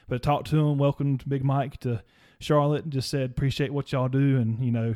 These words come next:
y'all are, you know, y'all, y'all have the thankless job on the football field." And I got back and sat down, and my heart rate was at, like, one twenty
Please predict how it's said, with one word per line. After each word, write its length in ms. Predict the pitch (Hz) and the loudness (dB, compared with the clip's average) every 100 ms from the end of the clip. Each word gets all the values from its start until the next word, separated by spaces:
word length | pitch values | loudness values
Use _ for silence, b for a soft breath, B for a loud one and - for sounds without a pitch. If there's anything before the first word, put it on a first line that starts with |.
| - | -2
y'all 320 | 143 127 123 | -2 0 2
are, 160 | 117 110 | 2 2
you 140 | 127 | 0
know, 80 | 120 | 0
y'all, 360 | 123 123 123 131 160 | 0 0 0 -2 0
y'all 260 | 131 123 | 0 0
have 200 | - 123 | 0 -2
the 80 | 113 | -2
thankless 400 | - 131 127 117 | -4 -4 -4 -2
job 240 | 127 127 | 0 0
on 80 | 120 | 0
the 80 | 113 | -2
football 320 | 135 131 123 | -4 -2 -2
field." 340 | - 123 120 - _ _ _ _ _ - | -2 -4 -4 -6 _ _ _ _ _ -8
And 280 | 107 110 117 | -6 -4 -6
I 120 | 120 | -8
got 180 | 101 131 | -8 -8
back 120 | 127 | -8
and 100 | 127 | -8
sat 180 | 127 117 | -8 -4
down, 180 | 123 120 | -2 0
and 100 | 113 | 0
my 80 | |
heart 240 | 107 117 107 | -2 -4 -4
rate 100 | 117 | -4
was 180 | 113 113 | -4 -6
at, 140 | 110 | -8
like, 200 | 110 107 | -10 -6
one 180 | 110 117 | -4 -2
twenty 280 | 123 120 | 0 0